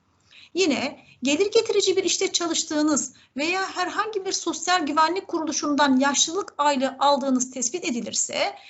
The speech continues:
sigortalı işsizlerin ödenekleri tekrar başlatılmamak üzere kesilir. Yine arkadaşlar,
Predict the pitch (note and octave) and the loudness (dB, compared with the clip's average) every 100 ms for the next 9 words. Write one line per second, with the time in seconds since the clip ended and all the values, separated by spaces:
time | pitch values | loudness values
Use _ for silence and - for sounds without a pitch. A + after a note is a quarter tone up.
0 | - - D4 E4+ G4+ E4+ C4+ B3 - A#3+ | -4 -2 0 -2 0 -2 -4 -4 -4 -4
1 | A3 - A#3 A3 G#3 G#3+ A3 D4+ C4+ A#3 | -10 -10 -6 -4 -4 -8 -6 0 0 0
2 | - - A#3+ B3 F4 C#4 G#3+ A3 A#3 - | -4 -6 -6 -4 -4 0 0 2 0 0
3 | C4 F4+ D#4+ C#4+ C4 A3+ B3+ D#4 G4+ G#4+ | -2 0 2 2 0 -2 0 2 0 -2
4 | _ _ A#3+ A3 G3+ - - - _ _ | _ _ -2 -2 -2 -6 -10 -14 _ _
5 | _ _ - - - - F#4+ D4 B3+ B3 | _ _ -20 -20 -14 -4 2 2 2 -6
6 | - - B3+ F#4 | -8 -2 2 2